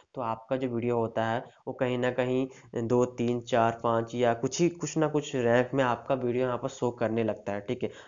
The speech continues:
आप अगर शॉर्ट टेल कीवर्ड लगाए थे, तो आपका जो वीडियो होगा,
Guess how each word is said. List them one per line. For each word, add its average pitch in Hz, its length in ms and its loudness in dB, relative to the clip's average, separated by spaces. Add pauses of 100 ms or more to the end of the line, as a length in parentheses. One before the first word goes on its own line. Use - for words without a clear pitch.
(100)
आप 120 180 2
अगर 131 300 4 (200)
शॉर्ट - 340 -2
टेल 151 120 4
कीवर्ड 143 280 4
लगाए 120 260 4
थे, 117 140 -6
तो 127 100 2
आपका 113 280 4
जो 127 100 -2
वीडियो 117 280 0
होगा, 127 320 0